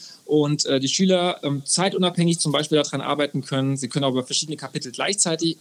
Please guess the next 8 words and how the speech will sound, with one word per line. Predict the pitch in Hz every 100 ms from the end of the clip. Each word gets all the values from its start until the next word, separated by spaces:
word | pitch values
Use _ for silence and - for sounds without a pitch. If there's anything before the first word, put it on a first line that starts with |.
| -
starten | - 139 170 - 175 170
mit | 147
der | 147
Bearbeitung. | 127 127 139 139 143 131 127 - - -
Das | 135
ist | 151 - - _
ein | - 151 165
Klick | - 170 170